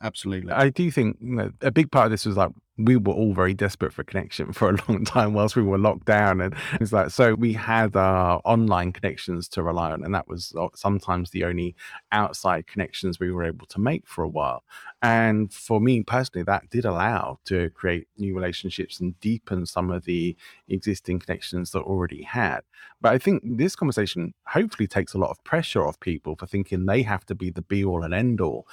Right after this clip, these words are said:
Speaker 2: in
Speaker 1: Yeah.
Speaker 2: their area. And as you say, thinking that you have to have all the answers, and you actually don't,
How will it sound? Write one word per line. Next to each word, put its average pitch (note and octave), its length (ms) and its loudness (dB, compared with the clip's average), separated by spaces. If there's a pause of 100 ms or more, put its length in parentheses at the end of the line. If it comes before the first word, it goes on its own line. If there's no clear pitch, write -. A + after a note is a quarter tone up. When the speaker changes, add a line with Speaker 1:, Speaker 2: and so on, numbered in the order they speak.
(300)
Speaker 2:
in A2+ 160 4
Speaker 1:
Yeah. G#2 60 2
Speaker 2:
their G2 180 2
area. G2+ 420 2
And G2 160 -2
as G2 140 -4
you C3 100 -2
say, B1+ 260 -8 (240)
thinking G#2 280 0
that F#2 120 -2
you F2 100 -6
have G2+ 280 -6
to G#2+ 80 -10
have F#2+ 200 -2
all F2 100 -4
the F2+ 140 -4
answers, - 400 -6
and E2+ 100 -4
you F2+ 100 -4
actually - 280 -8 (240)
don't, D#2 360 2